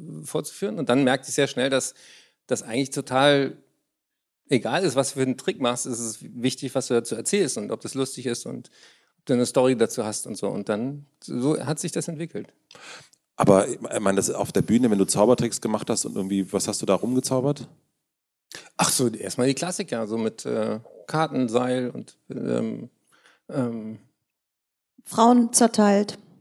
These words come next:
Speaker 1: Ja, das Zerteilen ist gar nicht das Problem, sondern, ähm,
Speaker 3: <laughs>
Speaker 1: nachher
Speaker 3: Sondern die
Speaker 1: wieder,
Speaker 3: Frau.
Speaker 1: <laughs> nachher wieder zusammen. Nein, ähm, die
Speaker 2: Wow.
Speaker 3: Hopp.
Speaker 2: Ups,
Speaker 1: Nein,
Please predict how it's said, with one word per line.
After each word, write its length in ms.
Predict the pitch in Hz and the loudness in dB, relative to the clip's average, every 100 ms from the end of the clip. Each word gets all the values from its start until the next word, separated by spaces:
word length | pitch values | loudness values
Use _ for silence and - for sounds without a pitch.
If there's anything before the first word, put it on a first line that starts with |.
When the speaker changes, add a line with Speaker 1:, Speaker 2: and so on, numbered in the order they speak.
| _ _ - - - | _ _ -20 -16 2
Speaker 1:
Ja, 140 | 175 | 4
das 200 | 175 175 | 6 6
Zerteilen 360 | 196 - 214 359 | 4 2 -4 -2
ist 120 | 202 | 0
gar 80 | 247 | 0
nicht 140 | 196 | 0
das 180 | 165 - | -4 -6
Problem, 600 | - 185 208 117 98 135 | -10 -8 -2 -2 -4 -2
sondern, 340 | 135 139 135 135 | 0 2 2 6
ähm, 240 | 135 - | 8 10
Speaker 3:
<laughs> 1160 | 214 156 139 165 - 262 - - - - - - | 10 8 4 4 2 2 0 -6 -12 -10 -10 -4
Speaker 1:
nachher 180 | 147 170 | 0 8
Speaker 3:
Sondern 200 | 269 277 | 10 12
die 60 | 294 | 12
Speaker 1:
wieder, 120 | 143 | 12
Speaker 3:
Frau. 220 | 196 165 - - - 208 - | 8 6 0 -14 -8 -8 4
Speaker 1:
<laughs> 480 | 277 285 247 254 - | 6 8 8 6 6
nachher 360 | 233 214 233 196 | 6 8 6 8
wieder 180 | 185 | 8
zusammen. 260 | - 202 175 202 220 185 - | 8 6 6 0 -8 -6 0
Nein, 280 | 156 139 135 | 2 2 4
ähm, 420 | 156 151 147 151 - - 160 | 6 6 6 0 -6 2 4
die 160 | 143 - - 151 _ _ 415 381 - - 117 - | 4 2 -4 -20 _ _ -20 -20 -20 -20 -10 4
Speaker 2:
Wow. 240 | - - - - - - - - - | 4 4 -6 -6 -4 -8 -8 -8 6
Speaker 3:
Hopp. 200 | 202 294 - - - - 175 165 - - - 262 | 6 6 -6 -12 -18 -16 -10 -10 -10 -14 -10 0
Speaker 2:
Ups, 220 | 151 156 - | 6 8 8
Speaker 1:
Nein, 260 | 226 123 | 6 2